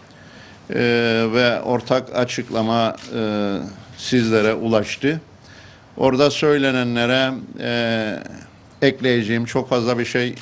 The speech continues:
yok. Aslında ortak açıklama, e, her şeyi ifade ediyor. E, şu yorumu yapabilirim, e, sadece.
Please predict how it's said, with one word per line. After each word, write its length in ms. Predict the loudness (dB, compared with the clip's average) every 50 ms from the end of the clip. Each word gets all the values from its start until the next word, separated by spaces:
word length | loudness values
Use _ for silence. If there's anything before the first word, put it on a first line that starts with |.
| -4
yok. 380 | 0 2 2 2 0 -2 -10 -20 -12 -4
Aslında 640 | -4 -2 -2 -2 -4 -4 -2 0 2 2 2 2 0 -4 -10 -16 -10 -6
ortak 360 | -6 -6 -4 -2 -4 -2 -2
açıklama, 680 | -2 -4 -4 -8 -8 -6 -4 -2 -2 -2 -2 -4 -6 -10 -16 -16 -10 -8
e, 340 | -6 -4 -4 -4 -4 -4 -2 0
her 160 | 0 0 0
şeyi 300 | 0 -2 -2 -2 0 0
ifade 300 | 0 0 0 0 2 0
ediyor. 320 | 0 0 0 -2 -2 -4 -4 -10 -16 -20 -20 -20 -20 -20 -20 -20 -20 -20 -20 -20 -20 -20 -20 -20 -20 -14 -6
E, 400 | -4 -2 0 0 0 0 0 0 0 -2 -2 -4 -4 -6 -8 -6
şu 200 | 0 4 4 6
yorumu 680 | 6 6 6 4 4 2 0 0 -2 -4 -4 -6 -8 -6
yapabilirim, 1000 | -4 -2 -2 0 0 0 0 -2 -2 -2 -2 0 -2 -2 -4 -6 -8 -10 -12 -14 -14 -14 -10 -8
e, 240 | -6 -4 -2 -2 -4 -4
sadece. 580 | -2 0 0 2 2 2 0 0 0 0 -2